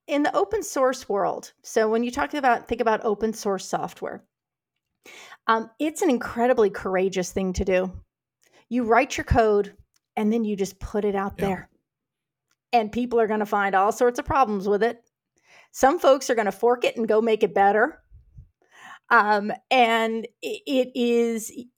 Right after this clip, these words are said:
Speaker 1: it is something where everything you do,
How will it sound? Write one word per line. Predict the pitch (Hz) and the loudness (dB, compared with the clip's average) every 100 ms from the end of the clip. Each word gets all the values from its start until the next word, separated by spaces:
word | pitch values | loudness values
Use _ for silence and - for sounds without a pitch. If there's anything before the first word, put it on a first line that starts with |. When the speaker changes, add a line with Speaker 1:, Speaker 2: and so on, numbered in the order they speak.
| - | -10
Speaker 1:
it | 262 | -6
is | 254 269 254 | -4 -6 -2
something | 254 262 262 247 220 | -4 -2 -2 0 2
where | 220 214 214 214 - _ _ _ - | 2 4 2 0 -4 _ _ _ 2
everything | 247 254 311 302 - 269 254 254 247 | 2 2 -2 -4 -4 -2 0 -2 -4
you | 214 226 | -6 -4
do, | 214 202 190 | 2 2 2